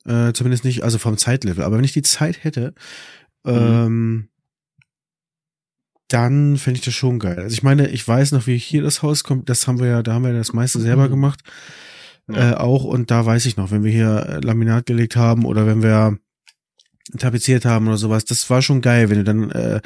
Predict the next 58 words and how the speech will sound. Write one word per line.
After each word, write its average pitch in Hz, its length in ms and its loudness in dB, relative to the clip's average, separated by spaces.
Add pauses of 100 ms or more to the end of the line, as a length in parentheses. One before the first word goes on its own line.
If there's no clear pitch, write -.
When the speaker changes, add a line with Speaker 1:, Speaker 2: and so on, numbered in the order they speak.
(480)
Speaker 1:
das, - 160 -2
also 127 240 0
es 120 100 0
hat 139 120 2
schon 147 160 2
irgendwie 139 240 2
so 123 100 0
eine 127 120 0
Befriedigung 120 460 0
gegeben, 101 340 0
ne? 135 180 2
Wenn 123 100 0
du 117 60 -4
dann 117 240 2
halt 117 180 2
abends 117 320 -2
Speaker 2:
Mhm. - 20 -6
Speaker 1:
davor 120 260 0
gestanden 120 340 0
hast, 117 140 2
hast 113 160 -2
gesehen, 113 260 0
okay, 107 260 -4
geil, 107 240 -2
heute 107 180 0
hab 107 80 -2
ich 107 100 -6
wieder 113 180 -4
richtig 120 240 -4
was 117 140 -2
geschafft 113 400 -2
und - 100 -8
ich, 101 180 -6 (520)
weiß 117 240 -2
ich 117 80 -4
nicht, 104 160 -6
ne? 143 100 2
Wenn 143 80 2
du 135 60 2
dann 127 180 2
so 127 120 0
die 127 100 -6
Kabel 110 320 -2
ordentlich 107 220 -2
verlegt, 107 460 0
äh, 117 120 0
verlegt 113 400 0
hast 107 140 0
und 113 60 -4
der 110 100 0
Raum 113 220 -2
sah 120 140 2
halt 117 140 2
dann 113 140 -2
mega 117 240 0
aus 123 240 -2
und 127 80 0
so, 117 180 0